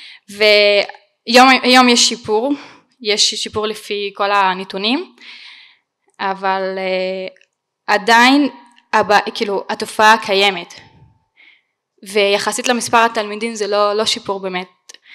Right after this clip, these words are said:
זה מתישהו עצר וכאילו הלך, הפך להיות ממש איטי. אז מתוך האמונה שלי שבאמת אם צריך באמת לשנות חברה ולגרום להם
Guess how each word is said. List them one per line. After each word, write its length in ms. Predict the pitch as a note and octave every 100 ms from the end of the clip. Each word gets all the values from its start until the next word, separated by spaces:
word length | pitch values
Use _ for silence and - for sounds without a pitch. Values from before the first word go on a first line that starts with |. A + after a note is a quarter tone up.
| - _ -
זה 200 | G3+ A3
מתישהו 440 | A3 A#3+ B3+ G3+
עצר 440 | - - G#3+ G#3+ A3+
וכאילו 560 | A3 - G#3 G#3 G3 -
הלך, 460 | G#3+ G#3+ G#3+ - -
הפך 260 | G#3 G#3+ G#3
להיות 220 | G#3 G#3
ממש 320 | G3 F#3 F#3+
איטי. 260 | F#3 - - _ _ - - - _ _ _ -
אז 200 | G#3+ G#3+
מתוך 300 | A3+ B3+ D4
האמונה 320 | B3+ A3 A3+
שלי 160 | C#4+
שבאמת 380 | A3+ G3+ G3+ G3+
אם 120 | G#3 G#3
צריך 320 | G#3+ G#3+ -
באמת 320 | G3+ G3+ -
לשנות 360 | G#3 - G3+ G3
חברה 460 | - F#3+ F3+ G3 G3
ולגרום 580 | F3+ F3+ - F#3+ F#3 G3+
להם 340 | G#3 F#3 F3